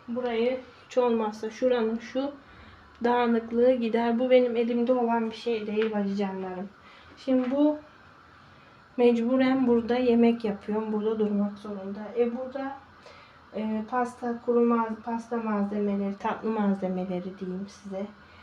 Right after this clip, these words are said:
Üzerinde baharatlarım, tuzum var. Makarnam var içinde. Çayım, şekerim var. E, tüpü mecburen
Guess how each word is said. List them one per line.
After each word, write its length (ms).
Üzerinde 560
baharatlarım, 800
tuzum 520
var. 340
Makarnam 840
var 160
içinde. 600
Çayım, 480
şekerim 640
var. 460
E, 160
tüpü 360
mecburen 720